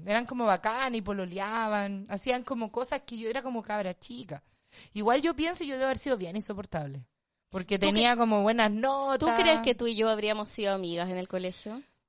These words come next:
Speaker 1: Mm, puta, yo era muy matea porque era full estresada y me castigaban si no me sacaba el primer lugar. Eh, entonces igual me las sabía todas. Yo creo que puedo haber sido bien insoportable.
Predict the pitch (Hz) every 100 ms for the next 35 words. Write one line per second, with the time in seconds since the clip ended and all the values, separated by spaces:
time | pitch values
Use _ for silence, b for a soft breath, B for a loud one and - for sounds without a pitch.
0 | _ _ _ 196 190 190 190 185 180 -
1 | 226 220 220 202 196 196 220 285 330 320
2 | 320 320 269 226 208 196 - 262 262 269
3 | 277 247 202 226 214 185 - - 196 214
4 | 226 233 226 226 233 226 226 226 226 233
5 | 175 233 _ _ _ _ _ _ - 190
6 | 180 170 165 - 220 190 208 202 - 202
7 | 220 202 190 139 131 180 180 180 196 185
8 | 190 180 208 185 196 202 208 208 151 147